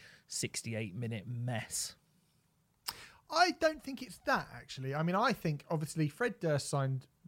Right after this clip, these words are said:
Speaker 2: Staind and Puddle of Mudd.
Speaker 1: Hmm.
Speaker 2: And I think that's more, where you look at the success of Creed and Nickelback around that time, who weren't nu metal, wa-, so, and were doing massive business in America.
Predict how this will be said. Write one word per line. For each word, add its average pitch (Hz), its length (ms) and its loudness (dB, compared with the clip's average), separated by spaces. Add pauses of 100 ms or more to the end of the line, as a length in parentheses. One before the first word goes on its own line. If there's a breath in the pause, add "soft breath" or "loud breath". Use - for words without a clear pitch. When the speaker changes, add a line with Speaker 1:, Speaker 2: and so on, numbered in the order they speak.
Speaker 2:
Staind 151 720 2
and 131 240 -2
Puddle 117 300 0
of 110 80 -2
Mudd. 104 260 -6 (280 soft breath)
Speaker 1:
Hmm. 113 140 -6
Speaker 2:
And 151 120 6
I 170 120 12
think 143 200 2 (160)
that's 135 420 0
more, 107 200 -4
where 117 120 -4
you 131 160 0
look 165 140 0
at - 60 -8
the 165 60 -2
success 151 420 -2
of 123 120 -6
Creed 139 400 0
and 123 140 -2
Nickelback 113 480 -6
around 101 280 -10
that - 160 -16
time, 104 300 -12 (320 soft breath)
who 123 420 0
weren't 151 300 6
nu 135 180 2
metal, 117 320 -4
wa-, 117 220 -6
so, 113 400 -6 (260)
and 113 140 -8
were 117 80 -8
doing 117 260 -6 (160)
massive 131 380 -4
business 107 320 -8
in 110 60 -8
America. 110 480 -8